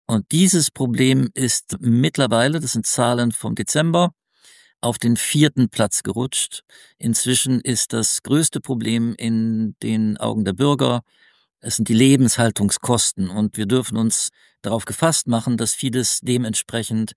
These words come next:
neue Initiativen ergreifen wird bis zur Wahl, die dieses Problem ansprechen. Ein anderer Wert hat sich sehr verändert. Im Sommer hielten fünfundfünfzig Prozent der Bürger auch den Oppositionsführer Peter Magyar für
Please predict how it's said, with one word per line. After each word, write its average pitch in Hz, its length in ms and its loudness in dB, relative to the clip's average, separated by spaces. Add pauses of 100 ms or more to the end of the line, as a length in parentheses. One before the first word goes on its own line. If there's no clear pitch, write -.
neue 123 300 2
Initiativen 120 960 0
ergreifen 117 500 -2
wird 113 220 -2
bis - 180 0
zur - 240 -4
Wahl, 110 320 2
die 107 140 -6
dieses 98 260 -2
Problem 104 460 0 (480)
ansprechen. 110 600 2
Ein 110 140 -4
anderer 165 320 2
Wert 143 220 2
hat 143 100 -2
sich 113 180 -2
sehr 131 220 4
verändert. 131 640 -2 (340)
Im 135 200 2
Sommer 175 560 4 (240)
hielten 147 880 0 (220)
fünfundfünfzig 160 720 2
Prozent 139 640 -2
der 135 80 2
Bürger 131 340 0
auch 123 100 -2
den 120 220 -2
Oppositionsführer 123 920 -2
Peter 123 280 0
Magyar 120 320 2
für 120 480 -4